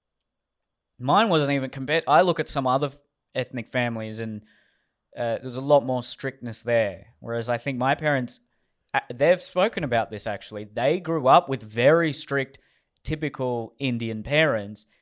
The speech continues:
and they had their, I think they had their own issues that they were still dealing with. And what can happen is then the parent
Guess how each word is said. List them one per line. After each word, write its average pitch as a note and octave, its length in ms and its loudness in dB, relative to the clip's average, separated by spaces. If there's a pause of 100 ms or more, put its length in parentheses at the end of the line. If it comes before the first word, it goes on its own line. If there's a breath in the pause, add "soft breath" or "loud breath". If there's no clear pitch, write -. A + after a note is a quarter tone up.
and B2 200 -4
they C#3 600 2 (600)
had C3+ 440 0
their, B2+ 200 4 (100)
I D#3 160 6
think E3 260 -4
they D#3 180 6
had D#3 180 2
their B2+ 180 2
own D3+ 540 0
issues C3+ 360 -6
that B2 160 2
they B2+ 100 2
were B2+ 120 -2
still B2+ 240 -6
dealing C#3 380 -2
with. B2 200 -2 (260 soft breath)
And C3 160 -2
what D3 180 -2
can C3 120 -6
happen C#3 360 2
is A#2+ 160 -6
then B2 280 0 (420 soft breath)
the B2+ 180 -4
parent C#3 520 2